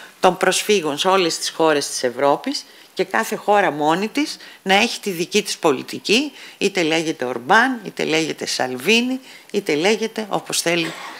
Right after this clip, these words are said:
κάθε κυβέρνηση. Όλα αυτά λοιπόν τα ζητήματα σήμερα είναι άκρος επίκαιρα, γιατί δεν είναι μόνο αυτά. Πάμε στο κοινωνικό κράτος. Το κοινωνικό κράτος ήτανε το πιο ηττημένο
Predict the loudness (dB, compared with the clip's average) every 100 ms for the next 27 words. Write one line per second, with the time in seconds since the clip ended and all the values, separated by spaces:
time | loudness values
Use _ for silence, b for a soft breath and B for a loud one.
0 | 4 6 6 0 2 6 6 4 -8 -8
1 | B B B B B B 0 6 6 6
2 | 2 2 4 6 4 2 4 4 2 -8
3 | b b 2 2 2 2 2 2 0 -2
4 | -12 B B B B 2 4 6 4 2
5 | 0 -2 -12 0 2 6 6 6 4 0
6 | -2 -2 -4 -2 -6 -8 -6 -6 0 0
7 | 2 0 0 0 0 -2 -2 0 -2 -2
8 | 0 2 0 -4 -4 -4 -4 0 4 4
9 | 6 4 4 0 -12 -12 -8 -6 -6 -2
10 | -4 2 6 6 4 -2 -8 B B B
11 | B B -4 2 2 2 0 -2 2 4
12 | 4 2 -2 2 4 4 2 -4